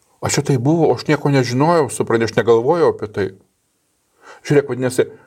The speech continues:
apie tai, kad reikia, o, išgyventi žuvusių Lietuvos žydų tragediją, e, e, jie pagalvojo, kadangi jiem tą dalyką buvo aiškinama mokyklos ir universitetuose. Apie Birželio sukilimą, apie tai, kas dėjosi iš, e,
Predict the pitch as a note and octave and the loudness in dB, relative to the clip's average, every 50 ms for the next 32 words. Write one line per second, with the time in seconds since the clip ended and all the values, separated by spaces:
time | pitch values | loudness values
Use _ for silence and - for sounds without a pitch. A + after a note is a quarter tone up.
0 | _ - - _ - A#2+ A2+ C#3 C3+ - F#3+ F#3 F#3+ C#3 - - - - B2+ B2+ | _ -20 -8 _ -4 -2 -2 0 2 2 4 4 2 0 -2 0 0 2 4 4
1 | D3 D#3 C#3+ - D3 C3+ C3 - - A#2+ A2+ A2 A2 A2 A2 G#2+ G#2 G#2 - - | 4 2 2 4 2 2 2 2 2 2 4 4 4 4 2 2 0 -4 -10 -20
2 | _ _ _ _ _ _ - - - _ _ - _ _ _ _ _ _ _ _ | _ _ _ _ _ _ -20 -20 -20 _ _ -20 _ _ _ _ _ _ _ _
3 | _ _ - - - A#2 A2 G2+ F#2+ A2+ A#2+ B2+ B2+ B2+ B2+ A#2+ - G#2+ G2+ B2 | _ _ -18 -10 -4 -4 -2 0 2 2 4 4 2 2 -2 -4 -6 -4 -2 -2
4 | B2 A2+ G#2 G#2 - G#2+ G2+ G#2+ G#2+ C3 B2+ A#2+ A2 G#2+ A2 A2 G#2 G#2 - A2+ | -2 -2 -2 -4 -2 0 0 0 0 0 0 0 0 0 -2 -6 -4 -2 -2 -2
5 | G#2+ C3 C3+ A#2+ A#2+ A2 G#2+ A2 G#2 - - G#2+ G#2 G2 - - A2 G#2+ - - | 0 0 0 0 0 -2 -2 -2 -2 0 2 2 2 2 0 -4 -8 -6 -2 2
6 | A2 G#2+ G#2+ G#2 A2+ B2 B2 - A#2 G#2 A2+ G#2+ G#2+ A2+ C3+ C#3 C3+ C3+ G#2 G#2+ | 2 2 4 4 2 2 2 2 2 2 2 2 2 2 2 2 2 0 0 -2
7 | A2+ A#2+ A2+ G#2+ A2 A#2 A#2+ A#2+ - - - - - G2 A2+ A2+ - - G#2+ G2 | -2 -2 -2 -2 -2 -2 -2 -4 -12 -20 -16 -8 -2 0 0 0 2 0 0 2
8 | G#2 G#2+ A2 A2 A2 - - G#2 G2+ G2 F#2+ F#2+ F#2 F2+ - - - C3+ B2+ - | 2 2 2 2 0 -2 -2 -2 0 0 0 -2 -2 -4 -6 -4 -2 -2 0 2
9 | A#2+ G#2 A2 G#2+ A2 A2 A2 A2 - A2+ - G#2 E2+ - - G2 - - _ _ | 2 2 2 2 4 2 2 2 0 -2 0 -2 -2 -2 -6 -16 -18 -20 _ _
10 | _ _ _ _ _ _ _ _ _ _ _ _ - - - - - - - G2+ | _ _ _ _ _ _ _ _ _ _ _ _ -20 -20 -20 -18 -8 -4 -2 0
11 | G#2+ G2 F2+ - - D2+ G#2 G#2 A#2+ D3+ D3+ - - C3+ - G#3 D3 C3 G2+ D2+ | 0 2 0 0 0 2 2 2 2 0 -2 -4 -6 -4 -2 0 0 0 0 -2
12 | - - - - C3+ B2+ - A2+ G2+ G2 A#2 B2+ A#2 G#2 G#2 - - G2+ G2+ - | -4 -4 -4 -2 -2 0 0 0 0 0 2 2 4 2 2 0 -2 -4 -4 -2
13 | - - A2 G#2+ | 0 4 6 6